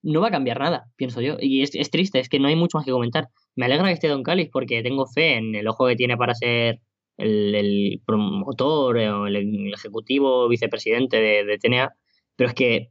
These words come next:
pff, sinceramente, estoy tan defraudado que tampoco es la razón que me va a decir, "Oh, sí,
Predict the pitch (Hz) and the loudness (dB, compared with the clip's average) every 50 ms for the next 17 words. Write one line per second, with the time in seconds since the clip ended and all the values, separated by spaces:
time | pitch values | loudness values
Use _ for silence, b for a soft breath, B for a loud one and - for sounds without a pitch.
0 | _ - - - - - - - - - - - - - - - 123 110 127 131 | _ -20 -18 -16 -16 -18 -18 -20 -20 -20 -18 -18 -16 -8 -4 -4 0 2 2 2
1 | 135 135 135 156 156 147 135 123 117 113 113 107 107 110 _ _ _ _ _ _ | 2 2 2 2 2 2 2 2 2 2 0 0 -2 -4 _ _ _ _ _ _
2 | _ - - 135 151 151 165 160 156 147 147 139 143 151 151 160 - 127 135 135 | _ -6 -2 0 0 2 2 2 2 2 2 4 4 2 2 2 0 0 -2 0
3 | 143 165 160 147 139 139 151 147 143 131 131 135 - 139 135 139 131 131 127 127 | 0 0 0 0 0 0 0 0 0 0 -2 -2 -2 -2 -4 -4 -4 -4 -4 -4
4 | 120 117 120 120 117 117 175 202 208 208 - 156 156 131 | -4 -4 -4 -6 -4 -2 0 0 0 0 0 -2 -2 -4